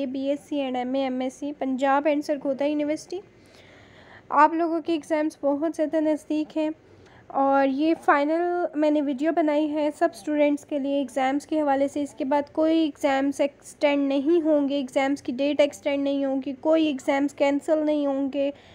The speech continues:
कोई एडमिशन डेट एक्सटेंड नहीं होगी। ये लास्ट चांस है for बी ए, बी एस सी and एम ए, एम एस सी।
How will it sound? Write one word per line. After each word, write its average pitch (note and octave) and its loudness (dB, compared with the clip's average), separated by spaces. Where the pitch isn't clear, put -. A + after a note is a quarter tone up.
कोई D#4+ 6
एडमिशन D4 0
डेट C#4+ -2
एक्सटेंड C#4 -2
नहीं C4+ 0
होगी। D4 0
ये D4 4
लास्ट C#4 0
चांस D#4 -4
है D4 -4
for D4 4
बी D#4 4
ए, D#4+ 4
बी D#4+ 0
एस D#4+ 2
सी E4 -2
and C#4+ 0
एम C#4 -2
ए, C4 0
एम B3 -4
एस B3 -8
सी। C#4 -14